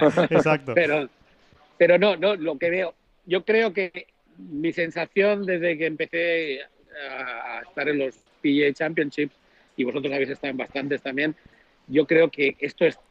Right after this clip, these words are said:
Speaker 2: más americano todavía que el U S Open, ¿no? Que el, que el Open de Estados Unidos, ¿no?
Speaker 1: Sí.
Speaker 2: O sea, es un torneo... Eh, de los profesionales de golf de Estados Unidos, donde han ganado muchos americanos,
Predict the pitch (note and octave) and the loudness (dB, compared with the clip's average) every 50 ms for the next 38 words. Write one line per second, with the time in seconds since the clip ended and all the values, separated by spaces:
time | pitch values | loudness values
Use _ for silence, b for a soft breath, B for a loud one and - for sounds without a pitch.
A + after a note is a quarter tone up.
0 | _ _ - C#3+ D3+ F#3 F3 - F3+ F3+ F3+ D#3 D3 C#3+ E3 D#3+ E3 D#3+ C#3+ D#3 | _ _ -8 -6 -4 -4 -4 -4 -4 -2 -2 -2 -2 -2 -4 -4 -4 -6 -6 -4
1 | D3+ C#3+ D3+ D#3+ D3+ D3 C#3 C3+ B2+ B2 A#2+ B2 C3+ C3+ B2 A#2 - - A2+ F#2 | -4 -2 -2 -2 -2 -2 -2 -4 -4 -4 -4 -2 -2 -2 -2 -2 -4 -10 -12 -12
2 | - G#2 F2+ F#2 A2 C#3+ E3+ E3+ C#3 - C3+ A2+ A2 A2+ A2 A2 - - - - | -12 -16 -18 -16 -12 -10 -8 -8 -6 -6 -6 -6 -6 -6 -10 -12 -10 -10 -10 -10
3 | _ - B2 A#2 B2+ A#2+ A#2 G#2+ G2+ G2+ G#2 G#2 G2+ _ - A#2 A2 A2 - A2 | _ -10 -8 -6 -6 -8 -8 -8 -12 -12 -14 -16 -18 _ -12 -10 -10 -10 -12 -14
4 | G2+ G2+ G2 F#2 - - - D3 C#3 B2 A2 G#2+ G#2 G2+ F#2+ - b b b b | -14 -14 -14 -16 -10 -4 -2 -2 -2 -2 -4 -8 -12 -14 -16 -18 b b b b
5 | b _ - A#2+ - D3 D3 C#3+ - D3 B2+ C3+ D3 D3+ D#3 D#3 D#3+ D#3 D3 - | b _ -14 -10 -6 -6 -4 -2 -2 -2 -2 0 0 0 2 2 2 2 0 -2
6 | - _ - - - - - - - D#3+ C#3 C3 B2+ B2 B2 A#2+ B2 B2+ A#2+ A#2 | -6 _ -20 -20 -20 -20 -18 -8 -2 0 0 2 2 0 0 0 -2 -2 -4 -6
7 | - - B2 A2 A2+ B2 B2 C3+ C#3+ C#3 C#3 C3 C3+ C3+ C3 B2 - - C#3 A#2+ | -8 -12 -14 -12 -8 -6 -6 -4 -4 -4 -4 -4 -2 -2 -4 -4 -6 -6 -8 -8
8 | A#2 - C#3+ D#3 F#3 G3 F#3+ F#3 F#3 E3 D3 C3 C3 B2+ B2+ B2+ B2+ C3+ C#3 C3+ | -8 -6 -4 -2 0 2 2 2 2 0 0 -2 -2 -2 -2 -2 -2 -4 -4 -6
9 | C3 C3+ C3+ C3 B2 - _ - B2 - B2+ B2 C3 A#2+ B2 B2+ B2 - D3+ D3 | -6 -8 -8 -10 -12 -14 _ -16 -14 -14 -14 -14 -10 -10 -8 -8 -6 -6 -6 -4
10 | D#3 D#3+ D3 | -4 -6 -6